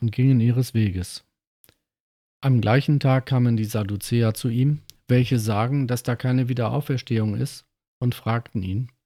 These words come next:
und sagten: ‚Meister, Moses sagte, wenn ein Mensch stirbt, keine Kinder habend,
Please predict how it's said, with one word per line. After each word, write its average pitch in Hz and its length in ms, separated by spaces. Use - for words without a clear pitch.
und 117 140
sagten: 117 600
‚Meister, 123 520
Moses 147 400
sagte, 127 440
wenn 117 120
ein 110 140
Mensch 127 240
stirbt, - 540
keine 131 260
Kinder 127 340
habend, 101 460